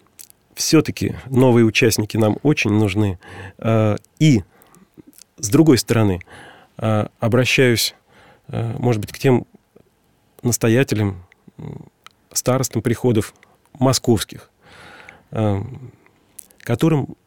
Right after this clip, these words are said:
нужна помощь добровольцев в несложных, в подсобных работах. А, может быть, вам эта помощь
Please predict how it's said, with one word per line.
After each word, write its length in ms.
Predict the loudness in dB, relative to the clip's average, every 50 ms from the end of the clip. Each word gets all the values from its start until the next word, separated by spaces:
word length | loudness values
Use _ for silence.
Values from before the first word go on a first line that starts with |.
| _ _ _ _ -6
нужна 360 | -2 -2 -2 0 0 0 -2
помощь 400 | 0 0 0 0 0 -2 -4 -6 -8
добровольцев 680 | -2 -2 0 2 2 2 4 2 0 0 -4 -10 -10 -10
в 120 | -8 -2 0
несложных, 680 | 0 0 0 0 0 0 0 0 0 -4 -8 -10 _ _ _ _ _ _
в 140 | _ -20 -4
подсобных 540 | -4 -4 -2 2 2 2 4 2 0 -2 -2
работах. 480 | -2 -2 2 2 0 0 -2 -8 -18 _ _ -20 -20 -20 -20 -20 -20 _ _ _ _ _ -20 _ -12
А, 640 | -10 -10 -10 -10 -12 -14 -18 -18 -20 -20 -20 -20 -20 -20 _ _ _ _ _ _ _ _ _ _ _ _ _ _ _ _ _ _ _ _ _ _ _ _ _ _ _ _ _ _ _ _ _ _ _ _ _ _ _ _ _ _ _ _ _ _ _ _ _ _ _ _ _ -2
может 260 | 0 2 2 2 0
быть, 120 | -2 -2 2
вам 220 | 4 4 4 2
эта 220 | 0 0 0 -2 0
помощь 380 | 2 2 2 2 2 0 -4